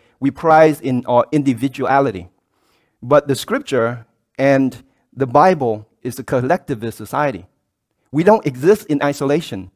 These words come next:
We exist together. And when Achan took the idols, Israel lost to Ai. One person sinned, the judgment of God came upon everyone.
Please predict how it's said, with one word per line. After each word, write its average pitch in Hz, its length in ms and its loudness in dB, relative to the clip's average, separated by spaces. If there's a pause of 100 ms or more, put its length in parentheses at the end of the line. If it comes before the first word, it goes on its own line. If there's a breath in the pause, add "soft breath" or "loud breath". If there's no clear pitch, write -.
(160)
We 139 140 0
exist 156 340 -2
together. 131 600 0 (440)
And 147 140 2
when 156 220 4
Achan 147 500 2 (240)
took 214 200 2
the 151 140 2
idols, 156 540 4 (2250)
Israel 135 540 0 (240)
lost 151 480 -4 (400)
to 131 160 -4
Ai. 147 300 -6 (1000)
One 202 400 0
person 147 640 0
sinned, 151 480 -4 (320)
the 131 100 -4
judgment 151 460 0
of 120 140 -2
God 117 380 0 (100)
came 120 200 -6
upon 113 320 -10
everyone. 101 460 -14